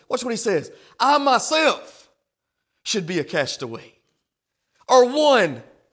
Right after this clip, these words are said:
who backslides in the faith." <laughs> Now, folks, how many know it's, it's possible for each and every one of us to fall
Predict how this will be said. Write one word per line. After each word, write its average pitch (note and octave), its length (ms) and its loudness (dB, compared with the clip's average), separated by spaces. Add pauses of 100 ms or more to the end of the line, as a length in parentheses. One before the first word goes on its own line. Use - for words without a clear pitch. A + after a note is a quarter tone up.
(260)
who C4 120 -2
backslides G#3 1120 2
in G3 120 -6
the D#3+ 80 -10
faith." - 560 -6
<laughs> - 100 -10 (480)
Now, B3 80 2
folks, E4 300 0
how D4 140 -2
many E4+ 100 -2
know D4 240 4
it's, D4+ 300 -4 (180)
it's D4 460 0
possible C#4 640 2
for B3+ 260 2
each E4 340 -2
and C#4 160 0
every C#4+ 380 2
one C#4+ 220 2
of C#4 100 2
us D4 220 6
to F#3+ 180 -2
fall C#4 840 4